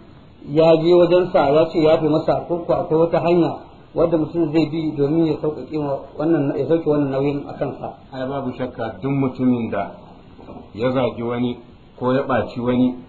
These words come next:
Speaker 2: ko ya gulmaci wani wannan mutumin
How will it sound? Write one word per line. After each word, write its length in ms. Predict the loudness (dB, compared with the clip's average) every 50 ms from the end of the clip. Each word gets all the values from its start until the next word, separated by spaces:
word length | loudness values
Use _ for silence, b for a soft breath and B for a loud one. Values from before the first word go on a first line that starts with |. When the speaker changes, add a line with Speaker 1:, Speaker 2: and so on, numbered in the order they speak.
| -10 -6
Speaker 2:
ko 100 | -4 -2
ya 100 | -2 -2
gulmaci 500 | -2 -2 -2 -2 -2 -4 -6 -8 -6 -4
wani 340 | 0 2 4 4 4 2 0 -4 -16 -20 -20 -20 -20 -20 -20 -20 -20 -20 -20 -20 -20 -20 -20 -20 -20 -20 -20 -20 -20 -20 -20 -20 -18 -10
wannan 380 | -8 -6 -4 -2 0 0 0 0 0
mutumin 480 | 0 -2 -2 -2 0 2 2 2 0